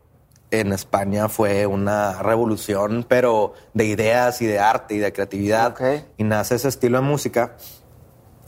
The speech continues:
Speaker 1: de donde viene obviamente Mecano, Los Hombres G, Ataque de Caspa,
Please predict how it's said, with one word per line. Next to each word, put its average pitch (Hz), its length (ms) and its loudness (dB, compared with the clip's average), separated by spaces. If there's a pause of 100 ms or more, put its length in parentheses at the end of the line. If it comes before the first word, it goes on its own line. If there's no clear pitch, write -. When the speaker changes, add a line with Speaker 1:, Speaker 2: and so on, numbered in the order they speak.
(140)
Speaker 1:
de 139 100 2
donde 117 220 0
viene 110 200 0
obviamente 120 320 0
Mecano, 104 540 -2
Los 107 120 -4
Hombres 104 320 -4
G, 92 400 -4 (220)
Ataque 104 220 -2
de 107 120 -2
Caspa, 101 840 -2